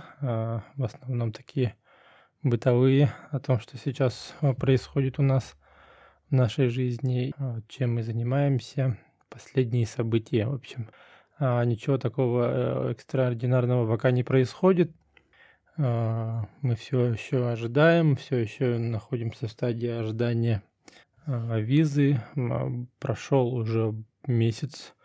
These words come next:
Седьмого июля был ровно месяц, как мы подали заявление на рабочую визу. По, по регламенту, по регламенту, а, если посмотреть,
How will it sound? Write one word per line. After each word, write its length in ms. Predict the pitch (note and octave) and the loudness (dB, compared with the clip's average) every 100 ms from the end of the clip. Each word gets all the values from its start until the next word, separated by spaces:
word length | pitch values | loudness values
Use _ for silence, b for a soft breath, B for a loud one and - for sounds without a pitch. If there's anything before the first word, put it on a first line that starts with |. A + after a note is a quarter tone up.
| b b _ | b b _
Седьмого 680 | - B2+ A2+ B2+ B2+ A#2+ A#2 | -4 -2 2 2 2 0 -2
июля 400 | A2+ B2 A#2 A2+ | 0 0 0 0
был 340 | A2 A#2+ B2+ | 0 -2 -2
ровно 320 | A#2+ A#2+ A2+ A2 | 0 0 2 0
месяц, 520 | A#2 A#2 - - - | 0 -2 -6 -18 -6
как 280 | B2 A2 - | -2 -2 -2
мы 220 | A#2 G#2+ | -2 -2
подали 420 | - G#2+ A2+ G#2+ | -4 -2 0 0
заявление 600 | G#2+ G#2+ G#2 A#2+ D3 D3+ | 0 0 2 4 4 4
на 280 | C3+ C3+ C3 | 2 0 0
рабочую 480 | C3 B2+ A#2+ C#3 B2 | -2 -2 -4 -4 -4
визу. 340 | B2+ B2+ C#3+ D3 b b b b b b b - | -4 -4 -4 -6 b b b b b b b 0
По, 420 | D#3 C#3 C3 C#3+ | 4 6 6 2
по 240 | D3 D3+ D3 | 4 6 6
регламенту, 800 | C#3 B2 D3+ F3 D#3 D#3 A#3 C#4 - - - - D#4+ C4 F3 C3+ | 6 6 6 6 2 -2 -6 -8 -18 -20 -20 -18 -10 0 2 4
по 160 | D#3 C#3+ | 6 8
регламенту, 880 | C#3 B2+ D3 E3 D3 - C#3+ C#3 - A2+ - _ _ _ _ _ - D#3+ | 8 6 6 6 4 4 4 4 0 -12 -12 _ _ _ _ _ -2 2
а, 500 | A#2 A2 A2 A2 G#2+ | 4 2 2 0 -2
если 320 | F#3+ C3+ G#2+ - | -2 -4 -4 -4
посмотреть, 720 | B2 - A#2+ A2 - F3 | -4 -2 -2 0 2 2